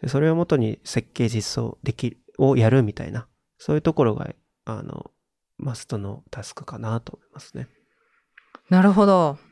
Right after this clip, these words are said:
Speaker 2: 窓口もやるし、
Speaker 1: うん。
Speaker 2: 実装もやる。
Speaker 1: うん、うん。
Speaker 2: なるほど。
Speaker 1: 面白いと思うんですね。
Speaker 2: うんうんうんうん。
Speaker 1: うん。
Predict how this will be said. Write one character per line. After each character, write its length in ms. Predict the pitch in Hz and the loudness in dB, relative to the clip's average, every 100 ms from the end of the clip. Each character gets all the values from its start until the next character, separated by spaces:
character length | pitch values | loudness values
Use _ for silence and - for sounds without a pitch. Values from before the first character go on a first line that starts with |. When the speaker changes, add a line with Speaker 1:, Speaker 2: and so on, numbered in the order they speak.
| _ 190 | _ 0
Speaker 2:
窓 280 | 202 240 | 2 2
口 220 | 220 208 175 | 2 -2 -2
も 140 | 160 | -2
や 140 | 160 | -2
る 120 | 160 170 | -2 -4
し、 400 | - 156 143 _ _ _ _ - | -4 -4 -6 _ _ _ _ 2
Speaker 1:
う 80 | 135 | 4
ん。 140 | 117 | 4
Speaker 2:
実 160 | 190 180 | 0 -4
装 320 | - 196 190 | -4 -2 0
も 420 | 185 180 170 _ _ _ - | 0 0 -2 _ _ _ -2
や 160 | 170 | 2
る。 220 | 113 98 - _ | 4 2 -6 _
Speaker 1:
う 80 | 131 | 0
ん、 40 | |
う 20 | 110 | 2
ん。 240 | 98 98 _ _ _ _ _ - | 2 -4 _ _ _ _ _ -6
Speaker 2:
な 160 | 180 180 | -2 -2
る 100 | 180 | 0
ほ 160 | 190 | 2
ど。 320 | 180 170 143 - _ _ _ _ _ _ - | 4 4 2 -4 _ _ _ _ _ _ -10
Speaker 1:
面 180 | 131 117 | -4 -2
白 220 | - 117 | 0 -2
い 40 | |
と 160 | - - | -2 -12
思 100 | - | -16
う 20 | |
ん 40 | - | -14
で 80 | |
す 80 | - | 2
ね。 60 | 247 | 4
Speaker 2:
う 40 | |
ん 20 | |
う 40 | 233 | 4
ん 80 | 208 | 4
う 60 | |
ん 40 | 214 | 2
う 0 | |
ん。 400 | 190 - 175 190 | 2 0 -2 -2
Speaker 1:
う 80 | 180 | -2
ん。 200 | 165 | -2